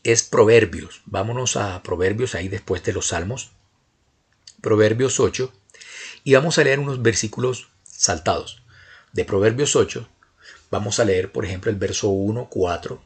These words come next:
el siete, el veintidós, veintitrés, treinta, treinta y cuatro y treinta y cinco. Yo porque tengo organizado aquí ya los, los versículos que vamos a leer. De igual manera yo se los voy a ir enumerando a medida que avancemos en la lectura. Y de pronto estaré interrumpiendo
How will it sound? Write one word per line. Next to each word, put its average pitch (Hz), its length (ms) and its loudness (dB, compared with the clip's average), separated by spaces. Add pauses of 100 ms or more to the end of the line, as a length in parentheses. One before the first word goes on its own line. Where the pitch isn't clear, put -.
(140)
el 82 160 -8
siete, - 600 -4
el 92 120 -10
veintidós, 85 580 -4
veintitrés, 98 580 -4
treinta, 107 320 -4
treinta 98 280 -6
y - 20 -12
cuatro 107 400 -6
y - 20 -10
treinta 98 300 -8
y 80 80 -8
cinco. - 420 -12 (540)
Yo 107 140 4
porque 110 200 4
tengo 104 160 0
organizado 98 480 0
aquí 101 200 -6
ya 92 140 -4
los, 98 260 -4
los 104 280 -6
versículos 101 460 -4
que - 100 -6
vamos 90 280 -8
a - 40 -4
leer. 78 240 -8 (640)
De 156 120 4
igual 147 160 8
manera 131 260 4
yo 117 140 4
se - 120 -4
los 101 160 0
voy 95 220 -2
a 98 60 2
ir 95 120 0
enumerando 95 480 -6
a 104 40 -4
medida 90 240 -8
que - 100 -4
avancemos 95 500 -6
en 98 60 -10
la 87 80 -10
lectura. - 420 -12 (880)
Y 202 100 0
de 190 120 10
pronto 139 240 4
estaré 117 260 0
interrumpiendo 117 760 -4